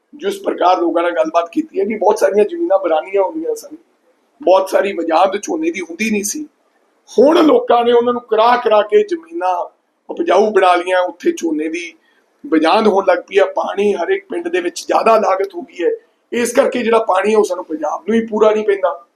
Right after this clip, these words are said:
ਹੁਣ ਪਾਕਿਸਤਾਨ ਨੂੰ ਵੀ ਅਸੀਂ ਪਾਣੀ ਛੱਡ ਦਿੰਦੇ ਹਾਂ ਜਦੋਂ ਵਾ ਫਾਲਤੂ ਹੁੰਦਾ ਹੈ। ਹੁਣ ਪਾਕਿਸਤਾਨ ਕੋਈ ਸਾਡੀ ਭੂਆ ਦਾ ਪੁੱਤ ਥੋੜ੍ਹੀ ਹੈ। ਉਹਦਾ ਕਾਰਨ ਮੈਨੂੰ ਲੱਗਦਾ ਇਹੀ ਹੈ ਕਿ ਜਿਹੜਾ ਸਾਡੇ ਕੋਲ ਵੱਧ ਜਾਂਦਾ ਪਾਣੀ, ਅਸੀਂ ਉੱਧਰ ਨੂੰ, ਅਹ, ਦਰਿਆ 'ਚ ਛੱਡ ਦਿੰਦੇ ਹਾਂ, ਅਹ, ਛੱਡਦੇ ਹਾਂ, ਹਰੀਕੇ ਪੱਤਨ ਤੋਂ ਗੇਟ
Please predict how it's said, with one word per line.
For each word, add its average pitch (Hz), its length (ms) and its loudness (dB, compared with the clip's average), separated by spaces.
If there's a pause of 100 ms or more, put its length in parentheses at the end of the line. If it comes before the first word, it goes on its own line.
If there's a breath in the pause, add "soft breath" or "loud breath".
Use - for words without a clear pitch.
(320)
ਹੁਣ 170 120 -8
ਪਾਕਿਸਤਾਨ 185 480 0
ਨੂੰ 220 100 2
ਵੀ 226 100 4
ਅਸੀਂ 226 200 0
ਪਾਣੀ 208 220 2
ਛੱਡ 190 240 0
ਦਿੰਦੇ 214 180 -2
ਹਾਂ 214 60 2
ਜਦੋਂ 214 160 4
ਵਾ 208 100 6
ਫਾਲਤੂ 202 340 0
ਹੁੰਦਾ 190 200 0
ਹੈ। 170 40 0 (420)
ਹੁਣ 170 100 -6
ਪਾਕਿਸਤਾਨ 196 560 0
ਕੋਈ 220 120 -4
ਸਾਡੀ 220 300 -2
ਭੂਆ - 240 -2
ਦਾ 202 100 4
ਪੁੱਤ 202 280 -2
ਥੋੜ੍ਹੀ 277 260 4
ਹੈ। - 60 2 (880)
ਉਹਦਾ 240 160 4
ਕਾਰਨ 208 380 0
ਮੈਨੂੰ 220 240 -2
ਲੱਗਦਾ 247 240 4
ਇਹੀ 226 240 4
ਹੈ 240 160 -2
ਕਿ 262 120 -10 (560)
ਜਿਹੜਾ 214 200 0
ਸਾਡੇ 196 220 0
ਕੋਲ 202 200 2
ਵੱਧ 220 200 0
ਜਾਂਦਾ 262 260 4
ਪਾਣੀ, 320 300 -8
ਅਸੀਂ - 180 -12
ਉੱਧਰ 208 200 -12
ਨੂੰ, 147 200 -8 (760)
ਅਹ, 131 480 -6
ਦਰਿਆ 160 300 4
'ਚ - 120 -6
ਛੱਡ - 180 -4
ਦਿੰਦੇ 190 200 2
ਹਾਂ, 202 80 2
ਅਹ, - 840 -10
ਛੱਡਦੇ 160 340 0
ਹਾਂ, 208 100 4
ਹਰੀਕੇ 190 200 0
ਪੱਤਨ 175 220 -4
ਤੋਂ 170 120 -4
ਗੇਟ 165 180 0